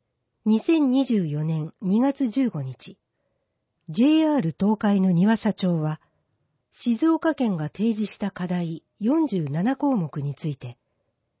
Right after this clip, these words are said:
議論すべき論点は残されていないとの認識を示した。つまり、ジェ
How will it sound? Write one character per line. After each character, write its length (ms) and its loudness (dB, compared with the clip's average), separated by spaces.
議 220 4
論 220 4
す 180 -6
べ 120 4
き 140 -2
論 220 4
点 220 -2
は 120 -4
残 280 -2
さ 140 0
れ 120 0
て 100 -8
い 160 -4
な 160 0
い 200 -4
と 100 0
の 140 2
認 220 2
識 280 -4
を 60 0
示 320 -4
し 60 -10
た。 180 -18
つ 140 0
ま 160 2
り、 200 -8
ジ 140 4
ェ 40 8